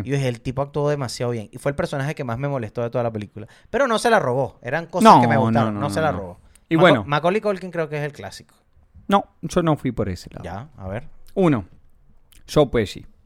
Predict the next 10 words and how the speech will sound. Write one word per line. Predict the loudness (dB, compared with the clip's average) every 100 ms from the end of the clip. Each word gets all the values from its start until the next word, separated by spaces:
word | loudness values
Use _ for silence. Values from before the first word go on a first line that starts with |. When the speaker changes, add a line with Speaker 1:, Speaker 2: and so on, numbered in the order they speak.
| _ _ -20 _ _ _ -20 -20 _ -20 -12
Speaker 1:
Película | -6 -4 -2 -4
que | -4
tenga | -4 -4
Joe | -4
Pesci, | -2 -4 -4 -12 -16 -20 _ _ -12
pa' | -8
mí | -8 -4
Joe | -4
Pesci | -4 -8 -6
es | -6 -6